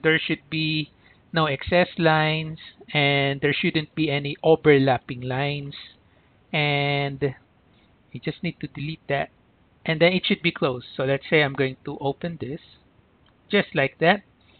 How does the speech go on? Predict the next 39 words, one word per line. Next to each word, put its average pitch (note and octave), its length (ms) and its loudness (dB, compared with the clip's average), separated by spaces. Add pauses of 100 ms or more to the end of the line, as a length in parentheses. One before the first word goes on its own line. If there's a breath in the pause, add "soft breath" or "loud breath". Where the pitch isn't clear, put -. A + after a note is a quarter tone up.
(400 soft breath)
So D#3 80 0
you C#3+ 200 0
thought F#3 200 2
it's D3+ 220 -6
okay. F3+ 600 -2 (420)
So C#3+ 140 -4
once C#3+ 240 -4
you D#3 120 -12
select C#3+ 340 -4
finish, F3+ 340 0 (500 soft breath)
again, F#3+ 400 6 (160)
Revit D#3+ 400 2
will D#3 220 0
not C#3+ 240 0 (180)
let C#3 300 -2
you D3+ 140 -6
to C#3+ 100 -4
do C#3+ 460 -8
that C3 240 0 (440)
because D3+ 320 0 (100)
it D3+ 140 -6
should - 240 -4
be C#3+ 80 -2
closed. - 540 -6 (520 soft breath)
So D3 120 -4
that's C#3+ 220 -2
why D#3 400 6
make F#3 220 0
sure F#3+ 240 2
all F#3 200 4
the F#3+ 100 -4
corners E3 640 -2 (680 soft breath)
are C#3 440 2 (180)
clear. C#3 420 -2 (300)
So D#3 100 -4
you C#3 180 -4
need D3 200 -12
to D#3 80 -6
use C#3+ 240 -6